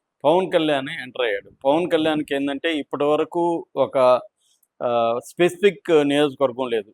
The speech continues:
జగన్కు ఉంది, చంద్రబాబుకు ఉంది, లోకేష్కు ఉంది, బాలకృష్ణకు ఉంది, ఆ, ఇలాంటి వాళ్ళకు ఉన్నాయి కానీ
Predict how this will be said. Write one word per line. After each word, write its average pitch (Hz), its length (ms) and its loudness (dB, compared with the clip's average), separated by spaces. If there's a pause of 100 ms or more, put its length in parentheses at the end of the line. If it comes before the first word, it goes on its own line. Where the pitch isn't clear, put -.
(120)
జగన్కు 135 500 0
ఉంది, 139 220 -2
చంద్రబాబుకు 131 720 0
ఉంది, 139 200 -4
లోకేష్కు 131 580 -4
ఉంది, 131 200 -4
బాలకృష్ణకు 127 1040 -2
ఉంది, 135 400 -6 (340)
ఆ, 120 420 -4 (840)
ఇలాంటి 147 400 2
వాళ్ళకు 147 320 2
ఉన్నాయి 143 260 -2
కానీ 143 180 -4